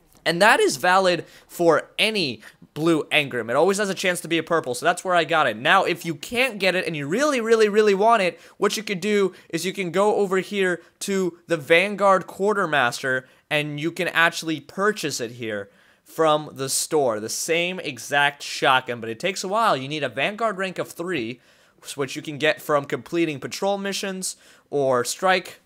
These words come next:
uh, missions from the Vanguard, and you need quite a bit of Vanguard marks, which you can get,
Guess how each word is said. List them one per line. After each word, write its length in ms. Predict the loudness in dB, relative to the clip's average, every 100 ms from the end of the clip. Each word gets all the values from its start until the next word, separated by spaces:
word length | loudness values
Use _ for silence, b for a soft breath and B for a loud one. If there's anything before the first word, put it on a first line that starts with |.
| -2
uh, 140 | 0
missions 400 | 2 0 -2 -6
from 160 | -8 -6
the 80 | -4
Vanguard, 480 | -4 -2 0 0 -2 b b b
and 140 | -4 -2
you 60 |
need 260 | -2 -2 -2
quite 320 | -2 2 2
a 40 |
bit 140 | 2 0
of 100 | 2
Vanguard 440 | 2 2 2 2
marks, 380 | 2 -2 -2 -8
which 140 | -12
you 80 | -10
can 160 | -10 -2
get, 320 | 0 -2 -6